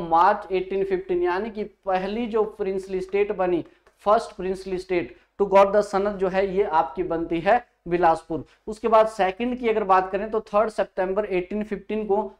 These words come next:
भागल and कुठार जो है इनको सनद दिया जाता है। Then उसके बाद fourth of September को भागट, भाजी, धामी, महलोग, बेजा,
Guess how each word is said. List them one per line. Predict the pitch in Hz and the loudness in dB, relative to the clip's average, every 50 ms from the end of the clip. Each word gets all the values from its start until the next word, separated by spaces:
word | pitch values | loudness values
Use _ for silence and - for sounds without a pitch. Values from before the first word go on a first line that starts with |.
| _ _ | _ _
भागल | 147 139 - 180 175 185 190 208 233 226 185 | -14 -8 2 4 6 6 6 4 0 -2 0
and | 185 190 196 196 190 | 0 0 0 0 -2
कुठार | 190 185 185 - - 202 196 190 220 220 226 | -4 -4 -4 -4 -2 0 0 2 2 0 0
जो | 196 190 180 | 0 -2 0
है | 180 190 208 220 | 2 2 2 2
इनको | 208 180 185 185 185 214 202 196 | 0 -2 -4 -2 0 0 0 0
सनद | 190 - - 175 180 185 175 - | 0 -4 -4 -2 -2 -4 -6 -6
दिया | 170 170 170 170 | -4 -2 -2 0
जाता | 156 165 160 160 - 208 202 | 2 2 0 2 4 2 2
है। | 190 - - - - _ _ _ _ - | 2 0 -4 -4 -6 _ _ _ _ 0
Then | - 208 | 0 0
उसके | 214 208 - 220 | 0 -2 -4 -2
बाद | 214 202 202 202 208 202 - | 2 2 2 2 0 -4 -8
fourth | - 254 269 277 - - | -4 -4 -2 -2 0 -2
of | 233 220 | -4 -4
September | - - 202 190 - - 185 190 196 208 214 196 | 0 -2 -4 -2 0 -2 -2 0 0 0 -2 0
को | - 185 202 220 - - _ _ _ 160 | 2 2 2 2 0 -6 _ _ _ -12
भागट, | 143 160 175 180 196 190 208 233 226 - | -6 2 6 6 6 6 4 0 0 -2
भाजी, | - 165 170 175 180 175 180 208 220 | -4 0 2 2 2 2 0 -4 -6
धामी, | 202 180 180 175 175 185 196 208 | -6 -6 -2 0 0 0 0 0
महलोग, | 202 190 175 180 180 180 196 202 196 185 165 | -2 -2 -2 -2 0 4 4 4 4 4 2
बेजा, | 160 170 170 165 202 175 - | 2 0 4 4 4 4 4